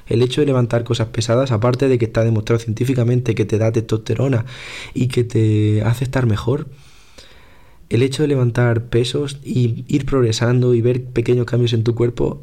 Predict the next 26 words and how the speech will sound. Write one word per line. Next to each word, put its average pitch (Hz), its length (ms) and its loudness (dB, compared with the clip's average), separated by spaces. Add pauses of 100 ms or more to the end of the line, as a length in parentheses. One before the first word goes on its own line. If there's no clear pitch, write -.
os 110 140 -2
aseguro 117 540 2
que 113 100 0
te 117 160 0
da 123 80 4
una 135 140 0
confianza 127 520 -2
que 117 60 2
no 113 100 2
te 123 120 2
la 117 100 2
da 117 100 2
otra 110 220 0
cosa. 104 300 -2 (640)
Y 117 60 2
estás 139 340 -2
muy 127 240 2
bien, 113 340 0
estás 127 360 0
muy 123 240 2
bien, 107 200 0
y 107 80 0
eso 123 140 -2
te 127 60 0
ayuda 117 200 2
mucho. 107 280 -4